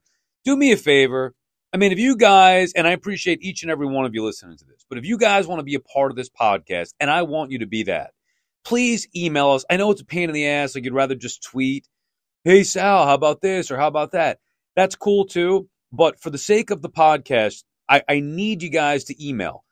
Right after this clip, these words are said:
W F A N daily at gmail dot com. I don't even give a shit what you ask about.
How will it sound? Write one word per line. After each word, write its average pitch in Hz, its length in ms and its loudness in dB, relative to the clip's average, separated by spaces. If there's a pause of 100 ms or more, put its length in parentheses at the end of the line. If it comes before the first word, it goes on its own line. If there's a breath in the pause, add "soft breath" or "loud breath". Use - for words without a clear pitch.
(340)
W 190 480 4
F 180 180 -2
A 170 160 0
N 170 160 -4
daily 143 560 0
at 123 180 -4
gmail 151 460 -4
dot 120 280 0
com. 87 320 -6 (360)
I 214 160 -2
don't 254 160 2
even 190 220 -2
give 185 160 0
a - 20 -2
shit 175 60 4 (540)
what 196 200 -4
you 202 140 -4
ask 220 240 -4
about. 190 320 0